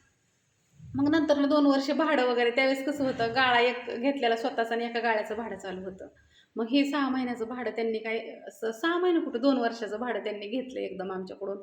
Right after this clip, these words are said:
बाकी पतसंस्थेचे हप्ते होते, बँकेचे सहकारी, बँकेचे मध्यवर्ती सहकारी जे बँकेचे होते, काय काय कमी झाले, पण मुद्दल वगैरे भरावंच लागते ना. असं हे सगळं टेन्शन, टेन्शन, टेन्शन. मग त्यातून मला वाटलं की YouTube माझ्या दादाने चालू करून दिलं. बरं, ती का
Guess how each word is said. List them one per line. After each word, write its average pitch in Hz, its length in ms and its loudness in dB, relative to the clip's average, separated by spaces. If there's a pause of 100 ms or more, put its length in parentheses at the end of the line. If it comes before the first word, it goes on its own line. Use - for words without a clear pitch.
(380)
बाकी 240 200 -4
पतसंस्थेचे 262 600 0
हप्ते 226 240 -10
होते, 208 240 -4
बँकेचे 226 460 -2
सहकारी, 226 380 -4
बँकेचे 202 400 -8
मध्यवर्ती 202 440 -4
सहकारी 196 380 -6
जे 202 120 -4
बँकेचे 196 440 -8
होते, 202 240 -10
काय 269 200 0
काय 269 180 0
कमी 285 260 2
झाले, 277 220 2
पण 269 160 0
मुद्दल 277 320 4
वगैरे 269 200 2
भरावंच 262 360 0
लागते 214 240 -6
ना. 202 80 -6 (720)
असं 277 200 -2
हे 320 140 4
सगळं 320 280 4
टेन्शन, 311 460 2
टेन्शन, 294 380 2
टेन्शन. 285 320 2
मग 277 160 2
त्यातून 294 260 4
मला 285 200 6
वाटलं 269 260 2
की 269 160 -4
YouTube 269 220 -2
माझ्या 254 260 0
दादाने 247 280 0
चालू 247 280 2
करून 208 240 -4
दिलं. 208 220 -4
बरं, 233 200 -2
ती 269 60 -4
का 269 280 2